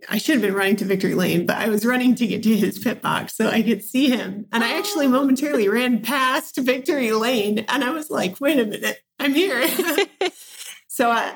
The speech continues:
Speaker 1: we all ran down to victory lane. By the time I got there, the car had just pulled in.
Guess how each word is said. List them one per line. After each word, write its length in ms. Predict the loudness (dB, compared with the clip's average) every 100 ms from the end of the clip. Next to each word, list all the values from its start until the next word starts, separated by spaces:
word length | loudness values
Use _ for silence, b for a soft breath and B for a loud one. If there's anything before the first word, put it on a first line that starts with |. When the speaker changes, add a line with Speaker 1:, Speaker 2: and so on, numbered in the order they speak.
| -2
Speaker 1:
we 180 | 2
all 160 | 2 2
ran 220 | 0 0
down 200 | 0 0
to 60 | 0
victory 380 | 0 2 2 4
lane. 520 | 2 2 2 2 2
By 200 | 0 0
the 80 | 0
time 240 | 0 -2
I 80 | -2
got 220 | -4 -2
there, 200 | 0 2
the 120 | 0
car 480 | 0 2 2 2 0 -4
had 220 | -2 0
just 320 | 2 0 0 0
pulled 220 | 0 2
in. 480 | 0 -2 -2 -2